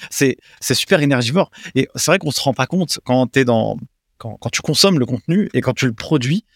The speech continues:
Enfin, quand tu le produis, à certains moments, tu prends une, une vague d'informations, euh, un peu partout, tu vois. Et c'est super aussi difficile à, à gérer. Et puis, euh, c'est aussi dommage de pas pouvoir apporter de l'attention à ceux qui, qui t'en apportent aussi. Donc, euh, moi, je sais que, enfin,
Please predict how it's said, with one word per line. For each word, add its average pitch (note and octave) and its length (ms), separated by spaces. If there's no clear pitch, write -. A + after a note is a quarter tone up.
Enfin, - 140
quand - 80
tu - 80
le C#3+ 60
produis, D3+ 440
à B2 60
certains - 260
moments, D3 180
tu - 120
prends D3+ 200
une, A#2 240
une B2+ 160
vague D3+ 300
d'informations, A#2+ 720
euh, G2 40
un - 80
peu C#3 100
partout, G3+ 400
tu - 80
vois. D#3 140
Et C3 40
c'est B2 120
super E3+ 300
aussi C#3+ 300
difficile A#2+ 420
à, G2 180
à A#2+ 80
gérer. C#3+ 240
Et C#3+ 80
puis, A#2+ 260
euh, G2 60
c'est C3 100
aussi D#3 160
dommage C#3+ 240
de B2 80
pas A#2 140
pouvoir B2 260
apporter A2+ 280
de A#2 40
l'attention A#2+ 420
à G#2 100
ceux - 140
qui, G#2 220
qui A#2 140
t'en A#2 140
apportent A#2+ 340
aussi. D#3 240
Donc, A#2+ 200
euh, - 160
moi, C#3 140
je A#2 100
sais A2+ 140
que, - 100
enfin, G2 300